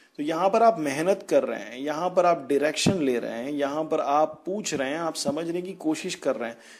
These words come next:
लेकिन आप क्या कर रहे हैं कि ये जो इनपुट आपको मिला कि किसी से आपने रास्ता पूछा, वो, वो, वो एक प्रकार का है और आप उसी एक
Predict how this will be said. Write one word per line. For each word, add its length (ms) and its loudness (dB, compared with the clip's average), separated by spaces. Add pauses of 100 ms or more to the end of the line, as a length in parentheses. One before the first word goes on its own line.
(140)
लेकिन 360 2
आप 260 -2
क्या 180 4
कर 240 4
रहे 300 -2
हैं 260 -6
कि 140 -12
ये 200 0
जो 200 2
इनपुट 460 0
आपको 280 2
मिला 420 4
कि 140 -10
किसी 300 -6
से 120 -4
आपने 260 -2
रास्ता 320 -4
पूछा, 600 -6 (360)
वो, 320 0 (240)
वो, 440 0 (600)
वो 160 2
एक 240 4
प्रकार 280 4
का 160 -6
है 240 -14
और 160 6
आप 260 0
उसी 420 -4 (120)
एक 320 -2